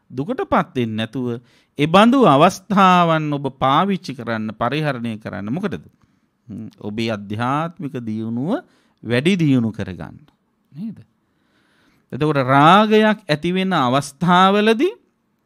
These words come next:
ඔන්න ඔබ නූපන් කුසලයක් උපදව ගන්න ඒ තුළ. දැන් අකුසල් ඇති වීගෙන එන වෙලාවට ඒකම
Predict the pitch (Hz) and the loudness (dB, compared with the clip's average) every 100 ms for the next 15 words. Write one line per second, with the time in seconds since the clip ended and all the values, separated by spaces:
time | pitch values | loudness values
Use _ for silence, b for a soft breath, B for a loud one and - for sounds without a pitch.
0 | _ _ _ _ _ _ _ - 143 147 | _ _ _ _ _ _ _ -6 -4 0
1 | 143 139 143 143 147 b b - 143 180 | -2 -2 -4 -4 -10 b b -6 -2 -2
2 | 190 233 226 240 - 185 208 233 262 - | -2 -2 -2 -4 -6 -4 -2 -2 -2 -6
3 | 214 269 233 147 104 95 73 67 - - | -8 -6 -4 -4 -6 -8 -10 -14 -16 -20
4 | - - 120 113 110 - 165 175 160 139 | -18 -10 -8 -6 -6 -6 -4 -4 -4 -6
5 | 156 196 214 185 165 170 185 202 254 277 | -6 -6 -6 -6 -8 -8 -6 -6 -4 -4
6 | 262 202 175 190 - 254 | -4 -4 -2 -4 -2 -4